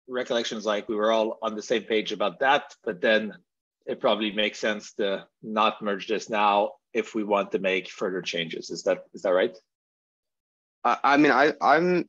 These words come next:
Speaker 2: on board with making this change because I think that, like, the change is only removing out of the state contract, which everybody except for Vitalik is okay with. And we should separately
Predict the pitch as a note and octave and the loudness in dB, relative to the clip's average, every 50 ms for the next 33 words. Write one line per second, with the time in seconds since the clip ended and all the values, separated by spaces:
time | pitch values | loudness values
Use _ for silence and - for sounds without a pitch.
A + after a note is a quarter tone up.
0 | _ - - A#2+ C3+ C3+ C3 A2+ G#2+ A2 A2+ A#2+ B2+ B2+ A#2+ A2+ G#2 G#2 - - | _ -2 2 2 4 4 2 2 0 2 2 4 4 2 2 0 -2 -2 -4 -14
1 | _ _ _ _ - - G#2 A2 A2+ A2 G#2+ B2 A2+ G#2+ G#2 F#2+ G2+ G2+ - - | _ _ _ _ -10 -6 -2 0 0 0 0 0 0 0 0 0 0 0 -2 -2
2 | - - - G2+ F#2+ G2+ A2+ C3 B2 B2+ A#2+ G#2+ A2 G2+ G2 F#2+ - - A2 F#2 | -6 -4 -2 -2 0 0 0 -2 -4 -4 -4 -4 0 0 0 0 0 -4 -6 -4
3 | G2 G2 F2 - - E2 F#2 E2+ E2+ - G2 F#2+ - - A#2 A#2 A2+ A2 G2+ G2+ | -4 -6 -6 -6 -6 -6 -6 -6 -6 -8 -12 -8 -4 0 0 2 2 0 0 -2
4 | C#2+ G2+ G#2 G#2 G2+ F#2+ F#2+ F#2+ F2 F2+ F2+ F2+ F#2 F#2 F2 F#2 F2+ E2+ E2 E2 | 0 0 0 0 2 2 2 0 0 0 -2 -2 -2 -2 -2 -2 -2 0 0 2
5 | E2+ F2 - - - - F2+ D2+ - - - E2 - - A2 F#2+ G2+ - - F#2+ | 0 0 -2 -4 -6 -4 -4 -4 -2 -2 -2 -2 0 0 0 0 0 -2 -4 -4
6 | F2+ - - - - - _ _ _ _ _ _ _ _ _ _ _ - F#2 F#2 | -2 -2 -2 -4 -6 -10 _ _ _ _ _ _ _ _ _ _ _ -4 -2 -2
7 | F#2+ F#2+ E2+ - F2+ F2+ E2+ D#2+ E2 - - A2 F#2 - G#2+ F2+ - D2+ - - | -2 -2 0 2 2 2 4 2 2 0 -2 -4 -2 -2 -2 -4 -4 -6 -10 -4
8 | - F#2 E2+ E2+ E2 E2+ G2 - - - - - _ _ - D#2 D#2+ D2+ D2 - | -2 0 0 2 0 0 -2 -4 -8 -20 -20 -20 _ _ -6 -4 -4 -4 -4 -6
9 | - - - - - C2 C#2 - - G2 F2+ F2+ G#2 B2+ C#3+ - - - _ _ | -8 -10 -12 -12 -10 -10 -8 -4 0 0 2 4 4 2 2 0 -4 -20 _ _
10 | _ _ _ _ _ _ _ _ _ _ - - - - F2 F#2 F#2 F#2 F2+ F#2 | _ _ _ _ _ _ _ _ _ _ -20 -14 -6 -2 0 0 2 2 0 0
11 | F2+ F2+ - - G#2 F2 - - - E2+ E2 - F2+ D#2+ D#2 E2 F2 F2 E2+ D#2 | 0 0 0 0 -2 -2 -2 0 0 0 0 2 0 0 0 2 2 2 2 2
12 | D2+ D2+ - - - | 2 0 0 -2 -2